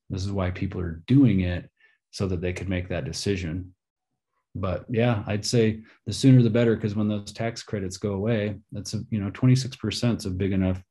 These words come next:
change. It's not like month one, your bill drops in half, unless you're in Connecticut, you know, California, Hawaii, some of these areas where their power has just gotten so expensive, you know, like, triple what it is in Nevada. Um, so it doesn't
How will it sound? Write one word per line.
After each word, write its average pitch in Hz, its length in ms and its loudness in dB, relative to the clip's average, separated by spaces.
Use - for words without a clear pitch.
change. 101 320 0
It's 98 140 -4
not 107 140 2
like 101 280 -4
month 110 360 4
one, 104 320 -2
your 98 160 -4
bill 104 280 -4
drops 98 360 -6
in 92 60 -10
half, 92 600 -8
unless 95 300 -6
you're 92 140 -2
in 90 220 -4
Connecticut, 92 640 -2
you 101 120 -6
know, 85 320 -12
California, 87 580 -4
Hawaii, 85 320 -6
some 101 160 -2
of 98 60 2
these 92 160 0
areas 92 260 0
where 87 120 -8
their 85 120 -8
power 95 380 -2
has 82 120 -4
just 85 220 -10
gotten 82 300 -6
so 92 260 -4
expensive, 90 580 -6
you 85 60 -4
know, 85 160 -6
like, 85 160 -6
triple 92 380 -4
what 90 160 -4
it 87 100 -6
is 87 160 -6
in 87 140 -6
Nevada. 87 520 -6
Um, 92 480 0
so 113 420 2
it 110 100 0
doesn't 120 400 0